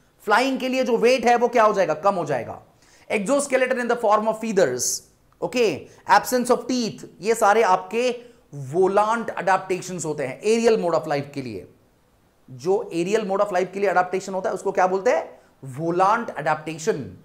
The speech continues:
यहां पे आपको पूछा गया फिशेस के बारे में, तो पहला ऑप्शन तो नहीं आएगा,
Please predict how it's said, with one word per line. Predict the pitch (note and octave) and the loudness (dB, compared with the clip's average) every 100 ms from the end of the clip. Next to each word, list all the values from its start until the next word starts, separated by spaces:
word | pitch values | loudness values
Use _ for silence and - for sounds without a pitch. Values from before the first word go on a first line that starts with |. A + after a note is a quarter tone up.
| _ _ _ | _ _ _
यहां | E3+ G#3+ C4+ | -2 2 4
पे | C#4+ | 4
आपको | B3 B3+ | 2 0
पूछा | B3+ G#3 G#3+ | -6 0 2
गया | G3 | 2
फिशेस | G3 D#3+ F3 | 0 -2 -6
के | E3+ | 0
बारे | F3 F3+ | 0 2
में, | A3+ - | -2 -8
तो | - | -14
पहला | - D3+ F3+ | -4 0 2
ऑप्शन | F3+ F#3+ | 0 -2
तो | F#3 | -4
नहीं | F3+ F3 | -4 -4
आएगा, | F3 F#3+ | -2 -2